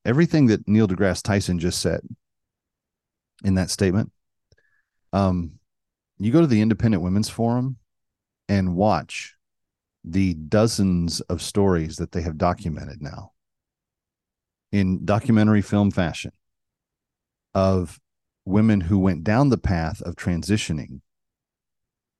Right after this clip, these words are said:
be, thinking because they were told, they were, they were brainwashed, they were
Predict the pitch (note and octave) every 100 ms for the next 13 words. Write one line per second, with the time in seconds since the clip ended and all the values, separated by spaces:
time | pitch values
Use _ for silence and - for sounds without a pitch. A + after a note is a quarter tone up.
0 | _ _ - E2+ F#2 - - C#3 C#3+ F#2
1 | D#2 F2 - - - F2 F#2+ G#2 F2 G#2+
2 | F2+ - E3 E2 E2 G#2+ - F2+ F2 F2
3 | F2+ F#2+ F2 E2+ A#2+ A2+ E2+ D#2+ - F#2+
4 | F2